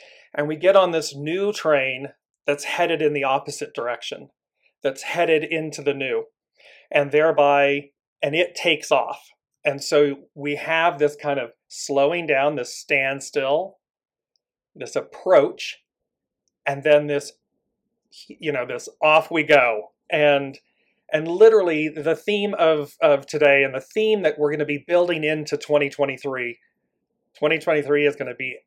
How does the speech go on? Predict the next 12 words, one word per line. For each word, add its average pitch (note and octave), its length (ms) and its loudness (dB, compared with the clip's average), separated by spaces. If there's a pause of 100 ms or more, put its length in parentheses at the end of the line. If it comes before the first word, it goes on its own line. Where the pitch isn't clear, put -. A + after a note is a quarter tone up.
(420)
action-packed. C#3 1160 -2 (500)
And C#3+ 120 0
there's C#3+ 200 -2
some C#3+ 200 -6
big G3 360 0
energies D#3 460 -2
as C3 140 -10
well. C#3+ 360 4
I, C3 280 -2
I - 20 2
believe D#3 300 -2
it's - 160 -4